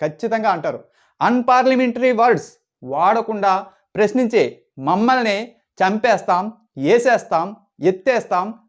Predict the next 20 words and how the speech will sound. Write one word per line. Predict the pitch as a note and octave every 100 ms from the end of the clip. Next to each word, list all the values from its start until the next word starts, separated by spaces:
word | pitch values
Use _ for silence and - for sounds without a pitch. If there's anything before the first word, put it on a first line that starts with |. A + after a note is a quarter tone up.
| _ G3
అని | A3 C3+ C#3
మీ | G3+ B3+
వారు | B3 E3 A#2+ _ _ -
పదే | F#3 B3 A#3+
పదే | A3+ G3+ G#3 F3
అంటుంటే | G3 G#3 G3 C3 - _ _ -
అది | F3+ F#3+ B2+ - _ B2
మా | B2+ F3 C4
వారికి | C4+ B3+ B3
కూడా | A#3 A#3 C4+ _ _ - G3
అంటుకుందేమో. | - A#3+ G#3+ C3 A#2 _ _ -
భయపడను | A#2+ G3+ B3 B3 A#3+ B3 G#3+ - - F#3
అని | G#3 -
చెప్పుకోవడానికి | F#3+ A3+ B3 B3 A3 F3 F3+ - _ _ -
చాలా | E3 G#3 D3+
బాగుంటుంది. | G#3+ A3 F3+ B2+ B2 _ _ C3+
బరువు | G#3 C4 B3+
బాధ్యతలు | A#3 B3 A#3+ A3+
ఉన్నవాడు | A#3 A#3 E3 B2 _ _ -
ఖచ్చితంగా | E3 - A#3+ A#3 G3